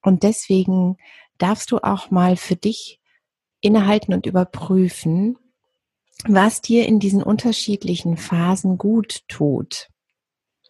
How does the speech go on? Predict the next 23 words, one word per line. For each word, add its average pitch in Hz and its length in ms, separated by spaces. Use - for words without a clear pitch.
Und 185 100
diese 226 180
kleine 202 380
Alltagspause 175 1500
darf 151 260
dir 180 120
dabei 165 240
helfen. 147 840
Die 190 60
kannst 175 340
du - 40
in 147 340
jeder 170 400
Zyklusphase 208 800
durchüben, 202 800
aber 196 460
es - 160
kann 165 220
sein, 160 520
dass 214 160
du - 100
es - 160
als 196 260